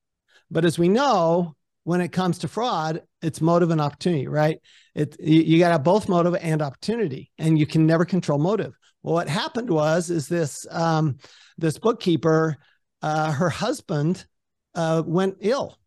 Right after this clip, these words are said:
And so what she did was she goes, "Ah, I don't wanna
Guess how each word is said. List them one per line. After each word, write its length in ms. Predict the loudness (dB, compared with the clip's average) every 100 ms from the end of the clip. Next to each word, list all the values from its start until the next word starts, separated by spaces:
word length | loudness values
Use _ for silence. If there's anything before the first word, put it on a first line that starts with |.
| _ _ _ _ _ _ _ _ -6
And 540 | -2 0 -2 -2 -6
so 220 | -4 0
what 200 | 0 -2
she 200 | -4 -6
did 200 | -2 -2
was 360 | -2 -2 -2 -4
she 180 | -6 -4
goes, 420 | -2 -2 -2 -6 -14
"Ah, 400 | -10 -10 -10 -16 -20 _ _ _
I 100 | -10
don't 400 | -6 0 0 0
wanna 300 | 0 0 -2